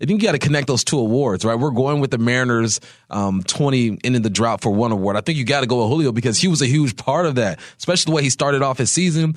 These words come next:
He was struggling. Well, not struggling. The umps were doing him dirty. He figured some things out. Um, has a performance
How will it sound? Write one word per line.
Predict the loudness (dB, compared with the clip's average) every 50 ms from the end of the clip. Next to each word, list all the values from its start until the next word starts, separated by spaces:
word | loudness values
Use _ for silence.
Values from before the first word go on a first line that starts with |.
| -6 -10 -6
He | -2 0
was | 0 0 0
struggling. | -2 0 0 0 0 0 0 0 0 -2 -4 -6 -8 _ -6
Well, | -4 -2
not | 0 0 0 -2
struggling. | -2 -2 -2 0 0 0 0 0
The | 0 -2 -2
umps | -2 -2 -4 -4 -2 -2
were | 0
doing | 0 2 2 2
him | 0 0
dirty. | 0 0 0 2 0
He | 0 0
figured | 0 -2 -2 -2 -2
some | -2 -2 -2
things | -2 -2 -2 0 0 0 0
out. | 0 0 0 -2 -2 -6 -8 -16 -20 -20 -20 _ _ -8
Um, | -4 -2 -2 -2 -2 -2 -4 -2
has | 0 0 0 0 0
a | -2
performance | -2 -2 -2 -2 -2 0 0 0 0 0 0 0 -2 -2 -4